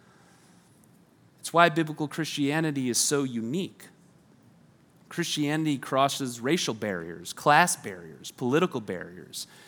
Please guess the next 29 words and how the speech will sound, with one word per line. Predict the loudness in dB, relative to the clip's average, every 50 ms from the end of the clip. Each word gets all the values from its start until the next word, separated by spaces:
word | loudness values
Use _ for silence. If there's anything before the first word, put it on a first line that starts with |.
| -20 -20 -14 0 4
every | 4 4 4 4 2 2
barrier | 0 0 0 2 2 4 2 2 2 0 0 -2 -2
you | -4 -6 -8
can | -6 -6 -8 -8
possibly | -6 -2 0 2 2 2 2 -2 -2 -2 -2 -2 -2
name. | -2 -2 -2 -4 -6 -8 -10 -14 -18 -20 -20 -20 -20 -20 -20 -20 -20 -20 -20 -20 -20 -20 -20 -20 -20 -20 -20 -10 -6
It's | -2 -2 2 6
not | 8 8 10 8
about | 8 8 8 8 6 4 0 -8 -6
what | 0 2 2 2 2 -4 -8
we | -4 -2 -2
know | 0 2 2 2 2 2 0 -2 -2 -6 -8 -12 -20 _ _ _ -20 -20 -20 -20 _ -10 -4
or | -2 -2 -2
what | 2 2 2 2 2
we | -2 -4 -4
do, | -4 -4 -4 -4 -2 -2 -4 -8 -10 -14 -16 -20 -20 -20 _ -20 -20 -20 -20 -20 _ -20 -20 -20 _ _ -2
but | -2 -2 -2
who | -4 -16 -18 -18 -16 -8 -4 -4 -2 -2 -4
we | -4 -6 -6 -8
know, | -8 -10 -14 -16 -18 -20 -20 _ _ _ -20 -20 -20 _ _ _ _ -20 -20 _ _ _
who | -10 -2 -2 0 0 0
we | -2 -4 -6 -8
love, | -10 -12 -14 -14 -18 -20 -20 -20 -20 -20 -20 -20 -20 _ _ _ _ _ _ _ _ _ _ _ _ _ _ _ _ -20
who | -6 0 2 2 2 2
we | 0 0 2 2 4
are | 4 4 4 2
in | -2 -4
relationship | -4 -4 -4 -4 -6 -6 -8 -10 -10 -10 -10 -12 -12 -12
to. | -12 -14 -14 -14